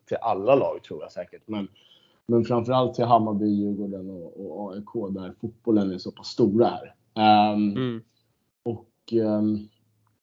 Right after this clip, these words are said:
Speaker 1: alltså, jag har ju jobbat och titt-, försökt titta mycket på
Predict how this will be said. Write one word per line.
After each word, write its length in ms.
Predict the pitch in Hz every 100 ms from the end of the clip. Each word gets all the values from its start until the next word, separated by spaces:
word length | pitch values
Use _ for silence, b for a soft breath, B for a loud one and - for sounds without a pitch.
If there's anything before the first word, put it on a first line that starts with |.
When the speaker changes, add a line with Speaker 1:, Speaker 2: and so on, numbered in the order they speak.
| _ _ - _
Speaker 1:
alltså, 520 | - 107 120 113 107 - 90 - - - - _ _ _ _ - 101
jag 260 | 120 120
har 100 | 127
ju 140 | 135 135
jobbat 360 | 123 110 110
och 120 | 107 -
titt-, 180 | 107
försökt 300 | - - 104
titta 220 | - - 101
mycket 300 | 101 95
på 60 | 87